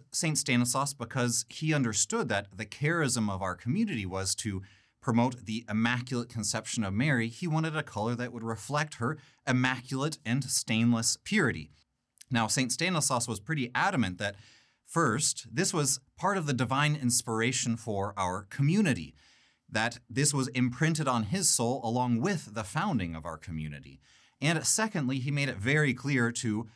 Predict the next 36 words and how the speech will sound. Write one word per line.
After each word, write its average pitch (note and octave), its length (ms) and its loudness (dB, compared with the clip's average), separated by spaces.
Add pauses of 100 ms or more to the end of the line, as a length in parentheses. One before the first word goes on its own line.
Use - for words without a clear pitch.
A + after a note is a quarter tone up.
(140)
those A#2 320 2
who A#2+ 120 0
were F#2 180 -2
with B2 300 -2
him G#2 180 -4
as F#2+ 160 -4
the F#2+ 80 -8
first A2 340 -4
Marians G#2+ 440 0
that G2+ 180 -6
they A#2 100 0
should A#2+ 240 0
never B2 460 2
change C3 460 0
this. - 340 -6 (580)
So - 160 -4
then B2+ 160 4
that G#2+ 140 2
begs - 180 0
the G#2 80 -4
question, F#2 520 -4 (500)
why G#2+ 320 0
did C3+ 160 2
it C3+ 60 2
get B2 180 -4
changed? C3 540 -2 (460)
Well, D#3+ 440 2 (100)
in D3 180 0
eighteen G3 360 0
sixty-four, C#3 880 0
there A2 160 -2
was A2+ 140 -2
an B2+ 120 0
uprising C3 580 0
in G#2 180 0
Warsaw, A#2+ 580 0